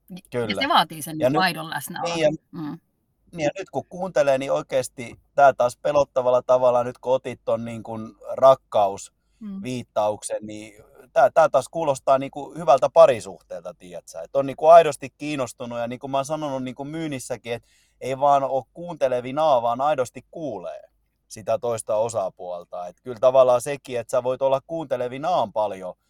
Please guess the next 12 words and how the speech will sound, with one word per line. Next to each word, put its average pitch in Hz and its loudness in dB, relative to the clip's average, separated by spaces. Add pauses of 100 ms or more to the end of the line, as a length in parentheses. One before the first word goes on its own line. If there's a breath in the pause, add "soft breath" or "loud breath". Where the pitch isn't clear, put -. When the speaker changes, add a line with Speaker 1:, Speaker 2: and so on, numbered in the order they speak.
(200)
Speaker 2:
vaikkapa 113 -2
parisuhteessakin 110 0
kumppania, 104 -12
mut 107 -20
se, 139 -6
että 135 -6
sä 151 -10
kuulet - -4
oikeesti, 101 -8
mitä 90 -16
se 92 -16
sanoo, 90 -8